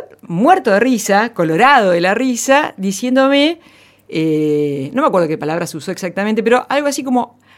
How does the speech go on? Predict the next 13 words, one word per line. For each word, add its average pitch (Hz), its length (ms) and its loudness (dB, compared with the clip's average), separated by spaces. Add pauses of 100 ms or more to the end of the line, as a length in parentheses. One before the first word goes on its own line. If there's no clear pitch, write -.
(560)
"Acá 247 240 -2
hay 311 140 0
dos 302 260 -2
tipos 277 840 0 (360)
que 214 140 -8
se 196 200 -8
quieren 220 420 -4 (120)
casar". 143 580 -12 (600)
Y 170 80 -4
entró 190 300 0
muerto 233 760 -4
de 190 160 -8
risa. 160 640 -12